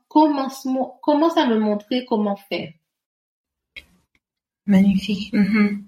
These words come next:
Speaker 1: Commence à me montrer comment est-ce que je peux rentrer dans ton plan.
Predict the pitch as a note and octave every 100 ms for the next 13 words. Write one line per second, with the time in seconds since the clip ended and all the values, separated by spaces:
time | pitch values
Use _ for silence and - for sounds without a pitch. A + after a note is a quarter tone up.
0 | _ C4+ C4 F#4 F#4 A3 A3 G#3+ G#3 F3+
1 | F#3 G#3 B3+ D4 _ _ _ _ _ _
2 | _ _ _ - C#4+ C#4 D#4+ D#4 - C#4+
3 | C#4+ A#3 A#3+ B3 A#3 A3 - C4 A3 A3
4 | A#3 A#3+ C#4 B3